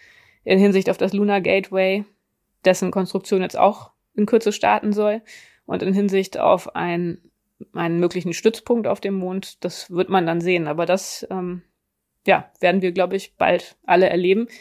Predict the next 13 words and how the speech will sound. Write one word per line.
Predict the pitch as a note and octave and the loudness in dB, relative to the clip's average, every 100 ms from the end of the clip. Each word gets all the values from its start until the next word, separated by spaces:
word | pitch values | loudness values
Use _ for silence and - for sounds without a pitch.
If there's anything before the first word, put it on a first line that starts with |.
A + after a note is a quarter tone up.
| _ | _
Mit | G3+ G3+ | 0 4
dem | G3 | 4
Mars, | F3 G3 | 4 2
das | F#3 F3+ | 0 -8
wird | F#3 | -8
natürlich | F3+ F#3+ F#3 | -6 -6 -6
noch | F3 | -8
sehr, | - F#3 F#3+ | -2 2 2
sehr | E3+ | 2
viel | E3 A#2+ D#3+ F#3+ _ | -4 -6 -8 -10 _
länger | E3 F#3 G3+ F#3 | 0 4 4 4
dauern. | F#3 F#3+ F#3 G3+ _ - - - _ _ - | 2 2 0 -4 _ -20 -20 -20 _ _ -4
Ähm, | - F3+ F3+ F3 F3 - | 4 6 6 2 -4 -8